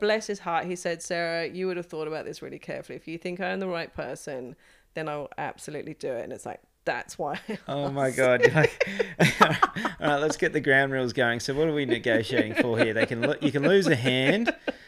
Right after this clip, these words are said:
Speaker 2: but if it comes to the foot, <laughs>
Speaker 1: That's
Speaker 2: you're like,
Speaker 1: definite.
Speaker 2: <laughs> then
Speaker 1: Sell the
Speaker 2: we'll give
Speaker 1: house.
Speaker 2: them the
Speaker 1: Sell
Speaker 2: money."
Speaker 1: the house.
Speaker 2: <laughs>
Speaker 1: So
Speaker 2: Oh.
Speaker 1: there was that, and then this team, um, so Dave and the, the, the,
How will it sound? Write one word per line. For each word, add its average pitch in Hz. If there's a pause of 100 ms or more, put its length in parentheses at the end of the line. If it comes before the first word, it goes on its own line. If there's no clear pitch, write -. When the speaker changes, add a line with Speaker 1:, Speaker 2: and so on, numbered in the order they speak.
(140)
Speaker 2:
but 135
if 135
it 135
comes 156
to 135
the 117
foot, -
<laughs> -
Speaker 1:
That's 214
Speaker 2:
you're 220
like, 180
Speaker 1:
definite. 208
Speaker 2:
<laughs> 180
then 185
Speaker 1:
Sell 202
the 160
Speaker 2:
we'll 190
give 170
Speaker 1:
house. 139
Speaker 2:
them 147
the 139
Speaker 1:
Sell 202
Speaker 2:
money." 180
Speaker 1:
the -
house. -
Speaker 2:
<laughs> 247
Speaker 1:
So 254
Speaker 2:
Oh. 254
Speaker 1:
there 240
was 233
that, 233
and 220
then 214
this 208
team, 202
um, 170
so 175
Dave 175
and 165
the, 135
the, 156 (440)
the, 123